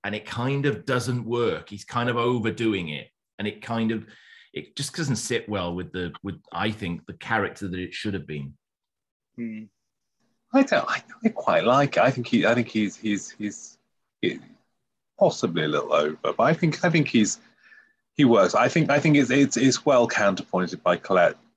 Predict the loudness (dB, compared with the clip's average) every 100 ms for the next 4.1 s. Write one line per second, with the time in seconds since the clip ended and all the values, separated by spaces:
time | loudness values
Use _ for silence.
0 | _ _ _ _ 0 0 0 2 4 4
1 | 2 0 -4 -4 2 4 6 6 4 2
2 | -2 0 2 2 0 _ 0 2 2 2
3 | 0 -2 -6 -4 -6 -8 -4 -2 -2 -4